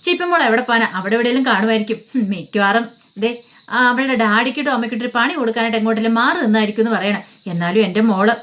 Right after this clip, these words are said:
എന്ന് ചിപ്പിമോളെ എന്നൊക്കെ വിളിച്ചുകൊണ്ട് സ്വപ്നവല്ലി അതിലൂടെ നടക്കുവാണ്. ആ സമയം മഞ്ജിമയ്ക്ക് ഒരു കുലുക്കമില്ലായിരുന്നു. എല്ലാവരും ഇച്ചിരി അന്വേഷിച്ച് നടക്കട്ടെ, തന്നെ ഇപ്പൊ കണ്ണീര് കുടിപ്പിച്ചോണ്ടിരിക്കുന്നതല്ലേ,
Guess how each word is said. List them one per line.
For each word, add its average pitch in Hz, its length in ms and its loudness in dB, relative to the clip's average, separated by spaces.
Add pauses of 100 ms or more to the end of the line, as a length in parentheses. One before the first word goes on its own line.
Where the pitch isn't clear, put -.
(240)
എന്ന് 294 200 0
ചിപ്പിമോളെ 240 480 0
എന്നൊക്കെ 247 240 0
വിളിച്ചുകൊണ്ട് 240 320 0
സ്വപ്നവല്ലി 214 520 0
അതിലൂടെ 226 200 2
നടക്കുവാണ്. 208 440 0 (240)
ആ 175 140 -6
സമയം 214 320 0 (300)
മഞ്ജിമയ്ക്ക് 339 460 -2
ഒരു 226 140 4
കുലുക്കമില്ലായിരുന്നു. 214 760 0 (140)
എല്ലാവരും 180 280 -6
ഇച്ചിരി 226 200 -2
അന്വേഷിച്ച് 202 360 -2
നടക്കട്ടെ, 208 500 -2 (800)
തന്നെ 320 240 2
ഇപ്പൊ 302 180 0
കണ്ണീര് 254 360 0
കുടിപ്പിച്ചോണ്ടിരിക്കുന്നതല്ലേ, 240 880 0